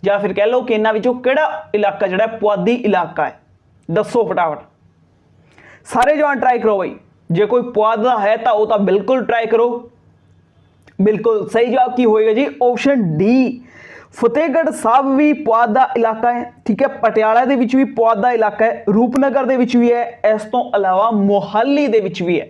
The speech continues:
ਠੀਕ ਹੈ, ਧਿਆਨ ਰੱਖਿਓ। ਅੱਗੇ ਚੱਲੀਏ। ਚਲੋ ਨੈਕਸਟ ਕੁਐਸਚਨ ਦੀ ਆਪਾਂ ਗੱਲ ਕਰਦੇ ਹਾਂ, ਤਾਂ ਪੁੱਛਿਆ ਗਿਆ ਜੀ, ਮਹਾਭਾਰਤ ਦਾ ਯੁੱਧ ਕਿੱਥੇ ਲੜਿਆ ਗਿਆ ਸੀ?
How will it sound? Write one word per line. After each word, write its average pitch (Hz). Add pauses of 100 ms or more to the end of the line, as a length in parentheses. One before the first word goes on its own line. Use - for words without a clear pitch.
(160)
ਠੀਕ 202
ਹੈ, 262 (160)
ਧਿਆਨ 196
ਰੱਖਿਓ। 165 (680)
ਅੱਗੇ 208
ਚੱਲੀਏ। 247 (300)
ਚਲੋ 160 (220)
ਨੈਕਸਟ 196
ਕੁਐਸਚਨ 240
ਦੀ 233
ਆਪਾਂ 240
ਗੱਲ 214
ਕਰਦੇ 185
ਹਾਂ, 190
ਤਾਂ 247
ਪੁੱਛਿਆ 247
ਗਿਆ 226
ਜੀ, 247 (360)
ਮਹਾਭਾਰਤ 220
ਦਾ 233
ਯੁੱਧ 202 (380)
ਕਿੱਥੇ -
ਲੜਿਆ 226
ਗਿਆ 180
ਸੀ? 156